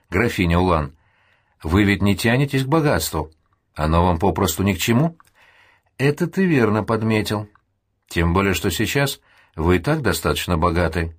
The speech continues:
Почему ты вдруг разочаровался по этому поводу, Карабатыр? Испугался, что нужно будет вернуться в Оржаньи? Страшусь потерять вас, графиня. Графиня оглянулась на татарина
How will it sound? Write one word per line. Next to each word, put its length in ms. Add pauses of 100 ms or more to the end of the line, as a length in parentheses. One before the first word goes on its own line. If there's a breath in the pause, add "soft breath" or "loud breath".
(920)
Почему 460
ты 140
вдруг 380 (200)
разочаровался 840
по 100
этому 300
поводу, 480 (220)
Карабатыр? 640 (480 soft breath)
Испугался, 840 (240)
что 220
нужно 300
будет 280
вернуться 440
в 60
Оржаньи? 540 (1000 soft breath)
Страшусь 580
потерять 440
вас, 280
графиня. 640 (840)
Графиня 500
оглянулась 420
на 100
татарина 560